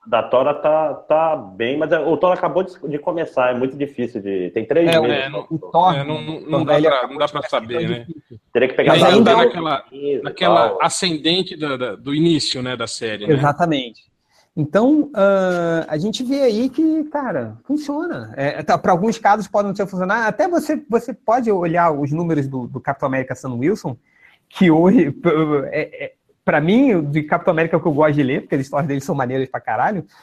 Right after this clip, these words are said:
Speaker 2: mas o, ele ainda, a vendagem dele é bem constante, entendeu? É claro
Speaker 3: É, tirando
Speaker 2: que,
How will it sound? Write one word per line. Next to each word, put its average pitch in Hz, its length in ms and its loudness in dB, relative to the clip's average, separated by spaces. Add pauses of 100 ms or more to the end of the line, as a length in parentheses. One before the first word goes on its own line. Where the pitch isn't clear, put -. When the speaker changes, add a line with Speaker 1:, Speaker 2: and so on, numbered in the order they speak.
(200)
Speaker 2:
mas 151 320 4
o, 165 760 -2 (100)
ele 165 220 -2
ainda, 233 380 4
a 170 80 2
vendagem 151 480 0
dele 156 160 -4
é 156 60 -2
bem 147 120 -6
constante, 131 600 -10
entendeu? 113 260 -8
É 147 60 -4
claro 160 360 0
Speaker 3:
É, 196 40 -2
tirando 214 280 2
Speaker 2:
que, 175 100 -14